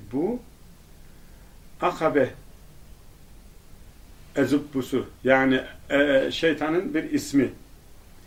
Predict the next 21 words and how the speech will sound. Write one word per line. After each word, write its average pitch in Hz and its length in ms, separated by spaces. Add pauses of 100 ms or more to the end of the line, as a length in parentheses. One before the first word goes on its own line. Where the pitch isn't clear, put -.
(160)
Şeytan 151 440
isimlerinden 131 640
bir 151 100
isim. 143 400 (920)
İbn-i 196 340
Uzeyb," 175 460 (180)
diyor. 101 220 (1000)
İbn-i 151 300
Uzeyb, 131 340 (120)
Uzeyb'in 143 580
oğludur 135 840 (120)
bu 120 80
şeytan. 143 540 (1800)
Diyor 202 240
ki, 180 280 (1120)
"Senin 185 420
için 175 420
uygun 175 480
bir 170 100
vakit 160 440
bulacağım," 135 580